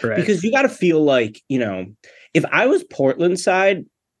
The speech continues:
Speaker 2: I would just take Miami's best offer, assuming you could get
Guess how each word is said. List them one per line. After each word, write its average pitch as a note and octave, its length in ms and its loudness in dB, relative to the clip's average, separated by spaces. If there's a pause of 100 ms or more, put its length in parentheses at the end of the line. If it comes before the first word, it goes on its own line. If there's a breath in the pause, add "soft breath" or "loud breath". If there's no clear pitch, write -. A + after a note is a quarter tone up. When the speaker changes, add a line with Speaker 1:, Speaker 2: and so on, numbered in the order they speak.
Speaker 2:
I D3+ 160 0
would A#3+ 240 0
just D3 200 -4
take C#3+ 280 -4
Miami's A2+ 420 -2
best G#2 320 -6
offer, B2+ 480 0
assuming E3 400 0
you C#3 100 2
could B2+ 120 0
get B2 180 0